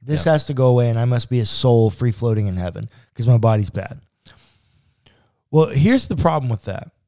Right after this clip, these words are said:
Speaker 1: When it comes to discerning the divine, that's probably what I'm gonna call it, discerning the divine.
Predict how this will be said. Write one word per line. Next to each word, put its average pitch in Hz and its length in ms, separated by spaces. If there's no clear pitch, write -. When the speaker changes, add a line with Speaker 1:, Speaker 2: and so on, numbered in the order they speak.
Speaker 1:
When 147 140
it 147 80
comes 285 380
to 175 920
discerning 170 800
the 131 100
divine, 110 680
that's 156 120
probably 113 240
what 101 140
I'm 92 80
gonna 90 160
call - 360
it, - 40
discerning 98 500
the 87 80
divine. 98 460